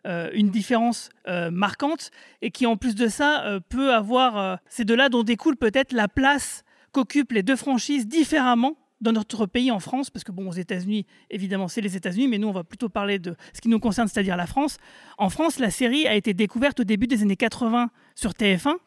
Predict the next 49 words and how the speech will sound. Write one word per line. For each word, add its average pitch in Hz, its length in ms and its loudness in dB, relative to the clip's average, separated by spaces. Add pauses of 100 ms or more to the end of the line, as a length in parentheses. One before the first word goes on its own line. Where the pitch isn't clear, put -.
(460)
quasiment, 226 560 4
euh, 180 100 2
quinze 214 280 2
ans 226 180 0
après 233 380 0
la 185 100 -2
fin 233 220 -2
de 202 40 0
la 165 80 -4
série, 254 320 -2 (380)
alors 190 220 0
que 226 80 0
Star 202 260 2
Wars 247 180 2
est 208 100 0
sorti 220 260 -8
immédiatement 240 640 2
en 185 80 0
salle 254 460 2
au 196 80 -2
cinéma 208 400 2
quelques 214 220 -4
mois 208 180 2
après 202 180 -2
la 190 80 0
sortie - 220 -6
aux 214 60 0
États-Unis. 190 520 -2
Donc 202 100 0
ce - 60 -8
qui 202 120 -4
fait, 311 280 0
à 202 80 0
mon 196 180 2
avis, 190 400 2
que, 240 340 4
euh, 185 40 2
bah, 185 240 2
la 185 140 0
série, 240 360 0
euh, 175 140 -2
la 175 80 -6
franchise 240 380 -2
de 202 40 2
Star 202 240 -2
Wars 247 140 -2
s'est 208 140 -4
beaucoup 247 360 0
mieux 262 340 4